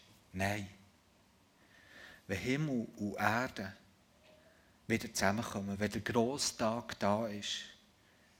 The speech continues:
wenn Gott über alle sichtbar König ist, dann ist alles anders. Und dann ist alles genau so, wie wir es uns nicht besser könnten träumen.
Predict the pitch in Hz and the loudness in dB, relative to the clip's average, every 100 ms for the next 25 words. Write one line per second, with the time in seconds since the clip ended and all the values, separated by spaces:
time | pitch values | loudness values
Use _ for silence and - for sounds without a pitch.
0 | _ _ _ _ 107 - 127 127 - - | _ _ _ _ 0 6 4 4 -4 -14
1 | - - 120 127 107 - 117 139 151 127 | -12 0 2 2 0 8 10 10 6 4
2 | 95 - - - 127 - - 123 - 120 | 2 -2 -2 2 4 2 2 2 2 2
3 | 117 123 104 104 - - - - 107 101 | 2 0 -4 -4 -4 -6 -12 -6 -6 -2
4 | 98 - - - 95 110 123 131 - - | -2 -2 -2 4 6 6 2 -4 -6 -8
5 | - - - 107 127 123 95 - - - | -12 -12 0 2 2 -4 -6 -6 -8 -16
6 | - - _ _ _ _ _ - - - | -20 -20 _ _ _ _ _ -20 -20 -20
7 | - - 107 - 107 117 135 147 - - | -20 -10 -8 2 4 4 0 -6 -12 -20
8 | - - _ _ - 113 - - 110 120 | -20 -20 _ _ -2 2 4 8 8 10
9 | 123 - 117 107 101 110 120 - 104 104 | 6 2 2 6 6 6 4 2 2 0
10 | - - - - - - - - 110 107 | -4 -14 -20 -20 -20 -20 -20 0 2 4
11 | 107 117 131 - 113 110 120 - 104 113 | 4 4 2 0 2 2 0 -2 0 0
12 | - - - 104 101 - 113 - - 107 | -2 -10 -2 0 2 0 -2 -8 -6 -4
13 | 98 101 - 90 85 87 92 | -4 -6 -8 -4 -2 -4 -6